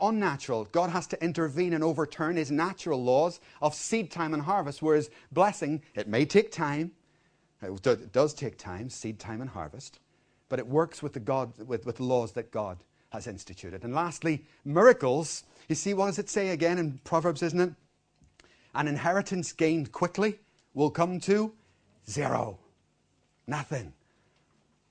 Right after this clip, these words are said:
And God doesn't want that quick fix, get rich mentality. That's not what we're talking about here. We're talking about living under the principles of God and prospering in the blessing of God. I know miracles are needed.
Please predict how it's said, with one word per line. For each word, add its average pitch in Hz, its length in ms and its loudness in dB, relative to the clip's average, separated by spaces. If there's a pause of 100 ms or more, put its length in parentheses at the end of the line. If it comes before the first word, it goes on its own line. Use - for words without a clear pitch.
And 110 80 -10
God 156 200 2
doesn't 156 260 0
want 147 240 -4
that 147 300 -4
quick - 280 -4
fix, - 600 -8
get 165 200 4
rich 143 300 -4
mentality. 131 680 -2
That's 151 180 -6
not 170 140 -2
what 156 80 0
we're 127 80 -4
talking 190 400 0
about 107 280 -4
here. 127 360 -2 (480)
We're 135 80 -2
talking 156 320 -2
about 143 180 0
living 180 500 4 (320)
under 143 240 0
the 110 80 -6
principles 170 640 -2
of 98 140 -8
God 123 380 -2 (280)
and 120 280 -6
prospering 131 720 -2
in 135 220 -4
the 135 220 0 (480)
blessing 131 440 -2
of 98 160 -10
God. 76 340 -10 (920)
I 113 160 -6
know 135 100 0
miracles 139 420 0
are 143 80 -4
needed. 101 360 -8